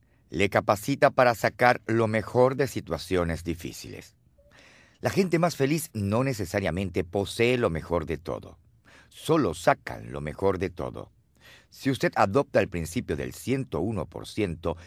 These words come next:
sacará lo mejor de todas las oportunidades de relacionarse con los demás y de nadie puede esperarse más que eso. Quizás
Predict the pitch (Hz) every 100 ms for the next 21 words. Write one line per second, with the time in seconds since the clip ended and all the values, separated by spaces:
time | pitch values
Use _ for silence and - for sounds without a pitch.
0 | - - 104 104 101 117 117 98 92 -
1 | 117 95 98 - - 147 131 101 104 95
2 | 101 101 - 101 95 107 104 - 95 82
3 | 82 80 87 85 107 101 95 95 90 95
4 | 113 147 - - - _ 147 127 95 82
5 | 113 143 127 135 - - 92 98 92 -
6 | 67 78 98 - 104 - - 62 69 -
7 | - 71 50 - - - _ _ _ _
8 | _ _ _ _ - - _ _ _ _
9 | _ 170 170 208 -